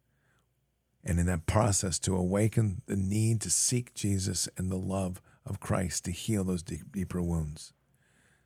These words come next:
That may require some difficult confessions. That may be, that may require some difficult discussions with family members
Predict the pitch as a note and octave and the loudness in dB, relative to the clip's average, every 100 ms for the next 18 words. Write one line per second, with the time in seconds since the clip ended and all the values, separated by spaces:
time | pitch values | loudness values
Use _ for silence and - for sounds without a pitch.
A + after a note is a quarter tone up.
0 | _ - G2 G#2 G2+ G2 - G#2+ G#2 F#2 | _ 0 2 4 4 4 2 2 4 2
1 | A2 G#2+ G2+ G2+ F#2 G2 F2 G#2 F#2 - | 2 2 2 0 0 -2 0 2 2 0
2 | E2 D2 - - _ _ _ _ - F#2 | -2 -6 -12 -18 _ _ _ _ -4 2
3 | G2 G2 G2 G2 G#2 - G#2+ G#2+ G#2+ G2+ | 4 4 4 2 0 0 0 4 4 4
4 | F#2 - G#2 G#2 G2+ G2+ - - _ - | 0 0 2 4 2 -2 -8 -20 _ -2
5 | B2 G#2 G2+ A2+ G2+ F#2 - - A2 F2+ | 0 2 2 2 0 0 -2 2 2 2
6 | - E2 D#2+ F#2 F2 - G2 G2 G2 G2 | 0 -2 -4 -6 -8 -2 2 2 2 2
7 | G2 G2 F#2 F2+ | 2 2 -2 -4